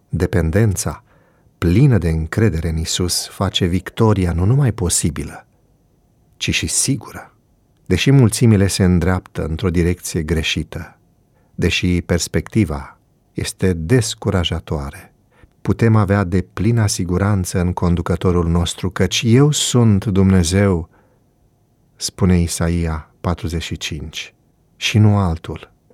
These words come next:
El este nemărginit în putere și capabil să-i salveze pe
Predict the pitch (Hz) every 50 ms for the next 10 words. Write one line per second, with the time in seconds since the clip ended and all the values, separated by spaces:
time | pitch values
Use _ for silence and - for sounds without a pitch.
0 | _ _ _ _ _ _ _ _ _ - - 85 92 101 110 107 101 101 92 -
1 | - - 98 90 98 113 131 123 117 107 90 82 82 85 92 101 104 - 98 87
2 | 82 - - 82 - - 87 85 78 82 82 - 92 - - - 92 - - -
3 | 123 123 110 - 101 98 98 98 - - 104 98 - - - 113 104 98 95 120
4 | 135 117 110 113 107 - - 107 92 -